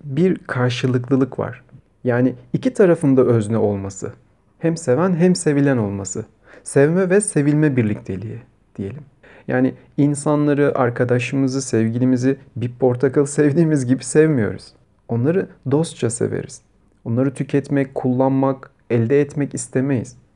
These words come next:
Nesneleştirmeyiz. Basitçe birini seviyorsak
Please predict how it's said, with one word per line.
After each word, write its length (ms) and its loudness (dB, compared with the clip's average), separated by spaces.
Nesneleştirmeyiz. 1120 -2
Basitçe 640 -4
birini 300 0
seviyorsak 800 0